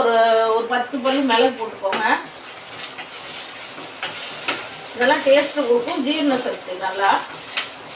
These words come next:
நல்லா அந்த உ-, ரொம்ப ஈஸியானது, ரொம்ப டேஸ்ட், கெடாது. நம்ம தேங்காய் எண்ணெய், எண்ணெயில வறுத்துட்டோம்னா கெடவே கெடாது. நல்லா வறுக்கணும். நீங்க வறுத்தா செஞ்சு கொடுத்தீங்கன்னா சாயந்தரம் நைட் வரைக்கும் இருக்கும்,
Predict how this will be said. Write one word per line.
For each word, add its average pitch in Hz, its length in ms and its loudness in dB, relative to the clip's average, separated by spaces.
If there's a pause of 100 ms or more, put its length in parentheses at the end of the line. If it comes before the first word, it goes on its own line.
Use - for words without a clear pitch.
(920)
நல்லா 240 320 6
அந்த 226 140 2 (120)
உ-, 226 100 2 (120)
ரொம்ப 294 220 2 (180)
ஈஸியானது, 269 640 4
ரொம்ப 294 240 2 (120)
டேஸ்ட், 269 320 6 (220)
கெடாது. 285 460 6 (500)
நம்ம 240 320 4 (160)
தேங்காய் 285 480 6
எண்ணெய், 233 280 2
எண்ணெயில 277 300 4 (100)
வறுத்துட்டோம்னா 247 560 2 (100)
கெடவே 240 340 2
கெடாது. 170 320 -2 (560)
நல்லா 285 220 6 (100)
வறுக்கணும். 269 440 4
நீங்க 220 180 -8
வறுத்தா 254 260 8 (140)
செஞ்சு 233 200 0
கொடுத்தீங்கன்னா 233 440 -2 (180)
சாயந்தரம் 247 560 2
நைட் 262 300 2
வரைக்கும் 262 280 4
இருக்கும், 226 340 -2